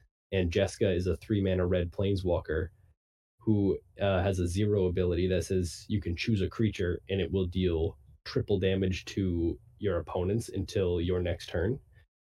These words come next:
So the big thing is before, Ishai would have to, you know, do the full twenty-one commander damage, but now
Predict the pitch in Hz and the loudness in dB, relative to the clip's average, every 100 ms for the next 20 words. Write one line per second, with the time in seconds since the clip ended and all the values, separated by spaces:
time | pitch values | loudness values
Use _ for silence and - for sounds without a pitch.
0 | _ - 113 104 98 98 95 98 95 87 | _ -2 0 2 2 2 2 2 2 0
1 | 92 87 - 113 104 85 82 - - 95 | -2 -4 0 2 2 2 -2 -6 -8 -4
2 | 92 101 92 92 87 - 95 90 87 85 | 0 2 2 2 0 0 0 2 2 -2
3 | - - - 82 85 90 95 90 80 101 | -12 -20 -4 0 0 0 0 2 2 2
4 | 95 90 95 92 90 87 - 92 92 92 | 0 2 0 2 2 0 -2 0 0 0
5 | 87 85 - 92 90 101 92 90 | 0 -2 -4 -2 0 2 0 -2